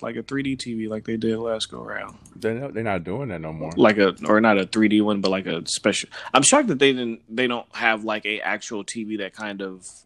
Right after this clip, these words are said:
Speaker 1: is, like, PlayStation five, like, themed, like, has some kind of theme around it, whether it's, like, the O S when you turn it on and, you know, the whole nine or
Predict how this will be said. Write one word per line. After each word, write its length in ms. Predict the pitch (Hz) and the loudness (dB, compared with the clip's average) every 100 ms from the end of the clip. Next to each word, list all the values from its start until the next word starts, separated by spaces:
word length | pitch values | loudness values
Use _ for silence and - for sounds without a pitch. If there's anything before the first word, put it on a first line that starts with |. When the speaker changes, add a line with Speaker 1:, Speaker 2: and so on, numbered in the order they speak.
| _ _ _ _ _ _ _ _ _ _ _ _ _ _ _ _ - | _ _ _ _ _ _ _ _ _ _ _ _ _ _ _ _ -6
Speaker 1:
is, 220 | 113 104 | -4 -4
like, 240 | 104 92 | -8 -8
PlayStation 640 | - 117 104 104 98 98 95 | -8 -8 -6 -8 -10 -12 -12
five, 380 | - 101 98 92 | -6 -4 -4 -6
like, 260 | 85 87 | -10 -12
themed, 720 | - - 107 92 90 85 82 - _ _ _ _ - | -12 -6 -4 -4 -10 -10 -12 -14 _ _ _ _ -6
like, 100 | 92 | 0
has 180 | 101 - | 0 0
some 120 | 104 | -2
kind 240 | 101 95 | -2 -4
of 80 | 90 | -4
theme 360 | 104 104 104 95 | -2 0 -2 -4
around 340 | 95 95 95 | -4 -4 -2
it, 220 | 87 - | -4 -2
whether 300 | 104 98 95 | 2 4 4
it's, 160 | 92 - | 2 2
like, 180 | 95 - | -2 -2
the 180 | 98 | 0
O 120 | 95 95 | 0 0
S 220 | 92 - | -2 -6
when 100 | 98 | -10
you 100 | 95 | -8
turn 320 | - 101 98 | -8 -6 -8
it 100 | 95 | -8
on 340 | 95 92 95 | -6 -8 -10
and, 340 | 95 95 90 - - | -16 -18 -20 -20 -6
you 140 | 104 | -4
know, 180 | 98 92 | -4 -4
the 80 | 92 | -4
whole 240 | 95 92 | -2 -2
nine 380 | 92 92 92 | -2 -4 -4
or 120 | 92 | -6